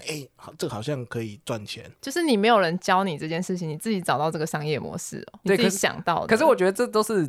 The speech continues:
Speaker 3: 无心插柳，柳成荫的感觉。
Speaker 1: 哦，就碰巧的。
Speaker 3: 对，都是碰巧的，都不是，我都不是那种，我一开始就要做这个，然后都是拟好计划，我都是，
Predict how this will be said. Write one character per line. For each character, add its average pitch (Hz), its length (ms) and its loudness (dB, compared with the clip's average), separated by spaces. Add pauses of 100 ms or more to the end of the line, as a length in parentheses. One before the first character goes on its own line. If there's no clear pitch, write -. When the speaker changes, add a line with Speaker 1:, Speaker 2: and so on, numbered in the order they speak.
(100)
Speaker 3:
无 151 180 2
心 170 220 -4
插 143 260 0
柳， 127 140 0
柳 113 160 -4
成 - 180 -6
荫 104 60 -2
的 107 60 0
感 117 60 0
觉。 165 60 4
Speaker 1:
哦， - 80 2
就 285 80 6
碰 202 100 6
巧 127 300 4
的。 120 100 4
Speaker 3:
对， 247 140 8
都 226 140 4
是 240 80 -4
碰 226 160 2
巧 156 120 4
的， 156 160 4
都 254 140 2
不 214 160 -2
是， 247 100 0
我 147 160 2
都 196 140 2
不 175 140 -6
是 170 80 -8
那 185 80 2
种， 156 160 -2
我 151 100 2
一 156 40 -6
开 190 120 -8
始 156 100 -10
就 147 120 -6
要 147 60 -2
做 131 180 -6
这 139 100 -6
个， 127 120 -4
然 104 120 -10
后 120 80 -6
都 147 140 -4
是 139 120 -10
拟 131 240 -2
好 151 140 -4
计 135 240 -10
划， 139 100 0
我 117 120 0
都 156 100 0
是， 170 260 0